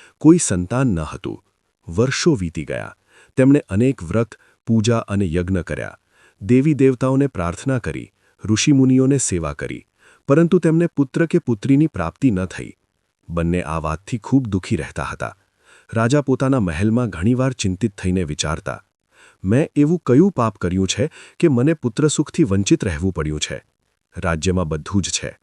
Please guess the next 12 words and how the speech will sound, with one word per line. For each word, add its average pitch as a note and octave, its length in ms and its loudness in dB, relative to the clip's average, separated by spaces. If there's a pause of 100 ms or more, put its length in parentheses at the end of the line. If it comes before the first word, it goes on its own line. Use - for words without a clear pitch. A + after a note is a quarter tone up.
(440)
પ્રજા A2 280 2
સુખી C#3 400 -2
છે, - 280 -8 (500)
પણ G3+ 160 4
મારા A#2+ 340 0
વંશને A2 540 -2
આગળ F2+ 460 -2
લઈ A#2 220 0
જનાર B2+ 320 -4
કોઈ D3+ 220 -2
વારસદાર F#2 720 -4
નથી. D#2+ 380 -12